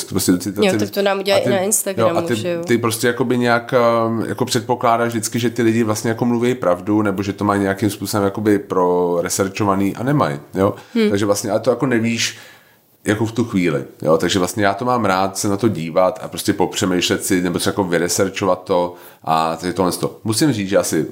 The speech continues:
Speaker 1: dělám to, co ty, že asi čistím sociální sítě od, a, rasismu.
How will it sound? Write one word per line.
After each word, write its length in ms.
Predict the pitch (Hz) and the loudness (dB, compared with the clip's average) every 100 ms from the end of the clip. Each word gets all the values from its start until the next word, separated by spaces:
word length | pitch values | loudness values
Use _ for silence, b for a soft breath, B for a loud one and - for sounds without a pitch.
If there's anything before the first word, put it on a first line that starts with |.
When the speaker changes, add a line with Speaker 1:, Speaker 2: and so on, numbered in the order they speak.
| - - | -10 -2
Speaker 1:
dělám 280 | 95 110 | 0 2
to, 120 | 113 113 | 0 -2
co 140 | 120 | -2
ty, 240 | - 69 | 0 -2
že 120 | 73 78 | 0 0
asi 240 | - 73 | 0 -2
čistím 720 | - 98 - 104 95 95 98 - - - - | 0 0 0 0 2 2 -4 -10 -20 -16 -8
sociální 420 | - 87 101 95 95 | -2 -2 0 0 0
sítě 320 | - 78 92 | -2 0 0
od, 300 | 85 82 - | 0 -4 0
a, 200 | 82 82 | 2 2
rasismu. 480 | 82 - 78 65 | 0 -2 -6 -8